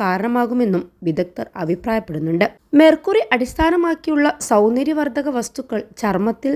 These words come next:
തുളച്ചു കയറുകയും രക്തപ്രവാഹത്തിൽ പ്രവേശിക്കുകയും ചെയ്യും. ഇത് കേന്ദ്ര നാഡീവ്യൂഹത്തിന്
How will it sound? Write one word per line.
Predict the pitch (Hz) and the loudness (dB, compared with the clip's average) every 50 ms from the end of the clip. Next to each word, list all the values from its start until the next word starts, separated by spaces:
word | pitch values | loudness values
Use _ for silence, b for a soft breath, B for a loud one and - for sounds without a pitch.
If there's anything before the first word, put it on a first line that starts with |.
| 302 - | -2 -2
തുളച്ചു | 226 196 185 190 - - 320 320 | 0 0 0 0 -2 -4 -2 0
കയറുകയും | 294 277 269 277 269 254 233 190 - - _ _ _ _ - | 0 2 2 2 2 2 2 0 0 -4 _ _ _ _ -14
രക്തപ്രവാഹത്തിൽ | - - - - 262 - - 247 226 254 262 254 - 285 - - 277 285 - - | -14 -12 -12 -12 -12 -8 -6 -4 -2 -2 -2 -2 -4 -6 -8 -6 -6 -6 -4 -2
പ്രവേശിക്കുകയും | 185 160 170 180 180 - 233 - 233 196 151 151 - | 2 2 2 2 2 -2 -6 -4 -4 -4 -4 -4 -4
ചെയ്യും. | - 156 156 190 208 208 - - _ _ _ _ _ _ _ _ _ _ - 196 190 | -2 2 4 2 2 2 -2 -16 _ _ _ _ _ _ _ _ _ _ -8 -2 2
ഇത് | 175 247 254 262 - - | 4 4 4 2 -2 -2
കേന്ദ്ര | 196 180 190 208 214 233 254 262 - b b b b b b b 196 | 0 0 0 0 0 0 0 0 -2 b b b b b b b 0
നാഡീവ്യൂഹത്തിന് | 185 190 196 196 240 247 240 254 247 - 247 247 254 254 214 208 | 2 2 4 2 2 0 0 -2 -4 -4 -4 -6 -4 -2 -2 -2